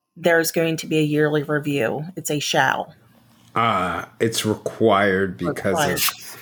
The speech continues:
Speaker 2: who is doing
Speaker 1: Who
Speaker 2: it, because
Speaker 1: is doing it. Mm-hmm.
Speaker 2: yeah, their finances may be intertwined with the other person's medical care or
Speaker 1: Correct.
Speaker 2: other things like that. So they really look at, like,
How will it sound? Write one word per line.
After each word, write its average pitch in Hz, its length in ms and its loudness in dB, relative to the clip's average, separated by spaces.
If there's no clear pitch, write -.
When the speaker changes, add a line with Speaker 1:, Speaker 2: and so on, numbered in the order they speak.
Speaker 2:
who 123 460 4
is 101 260 0
doing 107 300 0
Speaker 1:
Who 104 60 -4
Speaker 2:
it, 98 100 -12
because 107 460 -2
Speaker 1:
is - 60 -14
doing 151 160 -8
it. - 160 -14
Mm-hmm. 190 180 -10
Speaker 2:
yeah, 139 240 4
their 131 180 2
finances 110 720 2
may 104 140 6
be 98 220 2
intertwined 98 840 2
with 92 160 0
the 98 100 0
other 92 180 0
person's 95 500 -2
medical 104 440 0
care 95 600 2
or 85 420 -2
Speaker 1:
Correct. 139 180 2
Speaker 2:
other 90 200 0
things 87 340 -4
like 92 180 -4
that. 87 180 -4
So - 140 2
they 165 160 6
really 175 260 6
look 117 320 4
at, 110 320 2
like, 92 340 -6